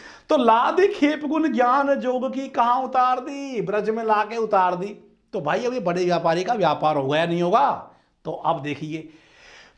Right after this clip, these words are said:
"फाटक देकर हाटक मांगत भोरे निपट सुधारी।" अरे ये तो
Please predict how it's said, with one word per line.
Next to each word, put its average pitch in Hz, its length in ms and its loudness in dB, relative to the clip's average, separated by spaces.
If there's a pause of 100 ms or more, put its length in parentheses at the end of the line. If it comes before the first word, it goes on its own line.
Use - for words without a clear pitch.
"फाटक 156 580 -2
देकर 147 680 -2
हाटक 143 640 0
मांगत 147 800 -2
भोरे 143 520 -2
निपट 151 440 -6
सुधारी।" 147 880 -4 (760)
अरे 156 240 4
ये 175 200 4
तो 185 400 0